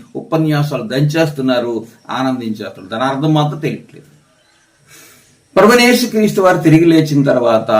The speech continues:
తన శిష్యులకు నలభై రోజులు కనిపించారు, మాట్లాడారు. అక్కడ లిస్ట్ ఇస్తున్నాడు, లిస్ట్ అంటే చదవను గాని, మొదటి కొరింథీ పదిహేను ఎనిమిది, "అందరికీ కడపట అకాల మందు పుట్టినట్టున నాకును కనబడెను."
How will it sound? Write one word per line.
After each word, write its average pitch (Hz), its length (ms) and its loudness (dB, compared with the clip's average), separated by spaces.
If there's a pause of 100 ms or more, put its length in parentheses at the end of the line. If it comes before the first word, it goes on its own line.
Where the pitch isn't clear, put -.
(280)
తన 110 140 -4
శిష్యులకు 131 720 -2
నలభై 107 340 -2
రోజులు 104 280 -2
కనిపించారు, 98 680 -8
మాట్లాడారు. 85 680 -12 (540)
అక్కడ 123 180 -12
లిస్ట్ 117 300 -8
ఇస్తున్నాడు, 110 480 -6
లిస్ట్ 101 260 -10
అంటే 110 140 -6
చదవను 104 360 -8
గాని, 131 400 0 (400)
మొదటి 156 320 4
కొరింథీ 123 840 0
పదిహేను 120 360 -4
ఎనిమిది, 110 640 0 (540)
"అందరికీ 208 580 2
కడపట 185 440 -2
అకాల 170 600 0
మందు 156 280 2
పుట్టినట్టున 143 720 -2
నాకును 131 1000 -2
కనబడెను." 107 1120 -6